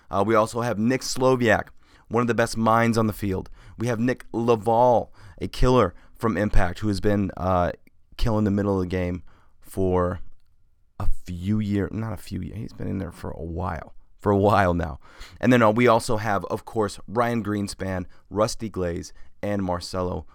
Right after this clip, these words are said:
Margot from San Diego Dynasty, who, uh, who everybody knows is a legendary team and has legendary players. Uh,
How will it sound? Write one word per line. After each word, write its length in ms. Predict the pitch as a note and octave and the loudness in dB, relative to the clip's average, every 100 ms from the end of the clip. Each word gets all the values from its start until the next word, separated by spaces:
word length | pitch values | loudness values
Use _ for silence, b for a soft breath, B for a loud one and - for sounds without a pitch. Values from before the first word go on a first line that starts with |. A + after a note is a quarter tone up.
| b | b
Margot 480 | F2 E2+ E2+ E2 D#2 - _ | -8 -6 -4 -4 -8 -16 _
from 400 | - F#2+ F2+ E2 - - | -10 -6 -6 -8 -18 -12
San 500 | - - - G2+ A2 | -8 -6 -4 -4 -4
Diego 320 | F#2 - E2+ | -6 -4 -6
Dynasty, 840 | E2 F2+ F2+ F2+ - - D2+ - - b b b b _ | -6 -6 -4 -4 -6 -10 -12 -14 -18 b b b b _
who, 280 | - F#2 E2+ | -8 -6 -6
uh, 240 | E2 D2+ G2 | -8 -10 -12
who 140 | G#2 F2 | -8 -8
everybody 340 | F2 E2+ E2+ | -6 -6 -6
knows 340 | E2 D#2+ D#2 - b - | -6 -8 -10 -14 b -12
is 240 | F2+ D#2+ - - _ - | -12 -12 -16 -20 _ -16
a 80 | - | -12
legendary 640 | F2 G2 A#2+ B2 A#2+ A2 | -6 -4 -4 -2 0 0
team 400 | G2 G#2+ F#2+ F2+ b b b - | -2 -4 -2 -4 b b b -6
and 280 | F2+ F2+ | -4 -2
has 240 | F2+ F#2+ D#2+ | -2 -4 -6
legendary 580 | E2+ F#2+ F2 F2 E2+ E2 | -2 -2 -2 -4 -4 -6
players. 460 | F2+ D#2+ D#2 - B B B B | -6 -8 -10 -14 B B B B
Uh, 180 | G#2 | -2